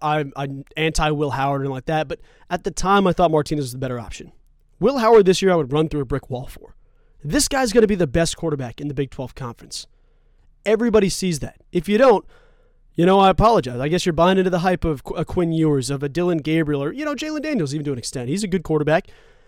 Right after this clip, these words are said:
Health is a concern. But look at the guys that K-State has.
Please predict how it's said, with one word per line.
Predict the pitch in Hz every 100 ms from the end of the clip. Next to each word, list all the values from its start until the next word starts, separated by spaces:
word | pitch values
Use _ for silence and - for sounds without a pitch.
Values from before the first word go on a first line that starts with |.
| _
Health | - 226 196
is |
a | -
concern. | 139 - 131 151 185 _ _ _ _ _ _ _ _ -
But | 185
look | 180 262
at | 294
the | 233
guys | 170 175 190 143
that | 151
K-State | 156 147 - 131
has. | 135 113 -